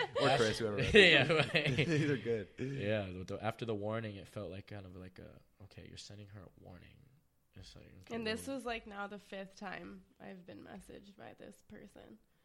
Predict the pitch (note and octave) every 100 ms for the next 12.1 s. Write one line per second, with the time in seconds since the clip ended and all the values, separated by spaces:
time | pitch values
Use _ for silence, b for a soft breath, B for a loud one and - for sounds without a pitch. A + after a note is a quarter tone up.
0 | _ _ G3+ G3 - F#3+ - - G3+ F#3+
1 | _ _ _ _ _ _ _ _ - G3+
2 | F#3+ G3+ - F#3+ D#3+ F3 F#3 F3 - E3+
3 | E3+ - F3+ D3+ D3+ F3 B2 A2+ A#2+ -
4 | A#2+ A2+ A#2+ A2+ A2+ B2 A#2 A#2+ B2 D3
5 | C#3 A#2 A#2+ B2+ D3 D3+ G#2 F#2 - -
6 | - F3+ C#3 A2+ G2 D#3 C3 G2+ C3+ G#2+
7 | G#2 D3+ G#2+ F#2 D#2+ G2 F#2 F2 F2 G#2
8 | G2+ B2+ - B2 G2 F2+ F2 - _ A2
9 | G2 E2 F#2+ G2 G#3 A#2 G2+ G2 C#3+ G#2+
10 | G2+ - - F#2+ G3+ G3+ G3 F#3 G3 F#3+
11 | F#3+ G3+ F#3 G3 G#3+ A3+ C#3 F3 E3 F3